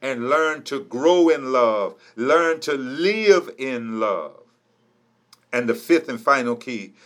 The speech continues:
to divorce-proofing your marriage, invest in each other. Invest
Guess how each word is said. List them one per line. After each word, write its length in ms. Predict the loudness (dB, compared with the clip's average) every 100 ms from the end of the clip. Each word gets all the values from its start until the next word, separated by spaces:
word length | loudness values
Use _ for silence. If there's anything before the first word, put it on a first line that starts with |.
| _ -10
to 140 | -2
divorce-proofing 760 | 0 4 4 2 -8 -8 -4
your 140 | -2 0
marriage, 460 | 2 2 2 -2 -16 _ -4
invest 640 | -4 -2 0 0 0 -10
in 200 | -10 -10
each 300 | -14 -14 -14 -6
other. 360 | -6 -6 -14 _ _ _ _ _
Invest 800 | -6 -4 -4 -2 2 2 -2 -16